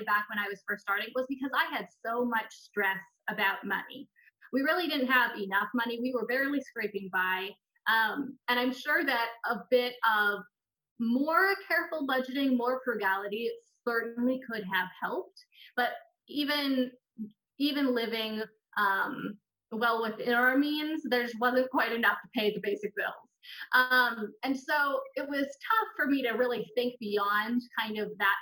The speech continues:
first need. And the first need, of course, wasn't actually money. It was shelter and food and clothes. Um, and when those needs, um, of course, they were being met, but I was stressed about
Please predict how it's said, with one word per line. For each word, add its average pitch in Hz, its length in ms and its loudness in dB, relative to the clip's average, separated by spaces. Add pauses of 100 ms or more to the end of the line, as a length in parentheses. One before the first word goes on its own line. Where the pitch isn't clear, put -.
(200)
first 214 280 -2 (100)
need. 202 540 -2 (300)
And 247 140 2
the 247 40 -6
first 349 220 0
need, 247 140 4
of 226 100 -4
course, 220 200 -2
wasn't 208 300 -2
actually 190 360 -4
money. 196 380 0
It 220 80 -4
was 208 220 -2 (240)
shelter 220 460 2
and 208 240 -2 (100)
food 202 340 4
and 208 140 -2 (160)
clothes. 202 400 -2 (500)
Um, 226 440 4 (100)
and 247 160 0
when 277 260 0
those 330 320 -2
needs, 254 460 2 (440)
um, 208 540 2 (440)
of 254 100 -2
course, 349 220 -2 (120)
they 208 280 2
were 285 440 2
being 220 380 -2
met, 277 220 4 (760)
but 240 140 2
I 233 120 0
was 226 280 -4
stressed 277 360 -2
about 208 280 2